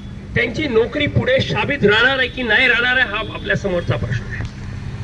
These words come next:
आज जर सेवानिवृत्त होणाऱ्या कर्मचाऱ्यांना त्यांच्या अधिकाऱ्याची ग्रॅज्युटी नाही मिळत तीन तीन चार चार वर्ष, तर विचार करा मित्रांनो, उद्या आपला पगार येणार आहे का? <clears throat> आज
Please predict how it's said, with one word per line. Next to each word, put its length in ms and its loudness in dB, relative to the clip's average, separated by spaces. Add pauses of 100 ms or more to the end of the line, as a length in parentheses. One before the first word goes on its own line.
आज 200 2
जर 240 4
सेवानिवृत्त 840 -2
होणाऱ्या 500 0
कर्मचाऱ्यांना 640 0
त्यांच्या 340 -2
अधिकाऱ्याची 600 -2 (140)
ग्रॅज्युटी 480 2
नाही 180 2
मिळत 320 0 (640)
तीन 200 2
तीन 340 2
चार 220 0
चार 240 -2
वर्ष, 300 -4 (640)
तर 100 0
विचार 320 -2
करा 240 -4
मित्रांनो, 400 0
उद्या 240 -2
आपला 200 -4
पगार 320 -4
येणार 240 0
आहे 100 -4
का? 120 -10 (1300)
<clears throat> 120 0
आज 280 0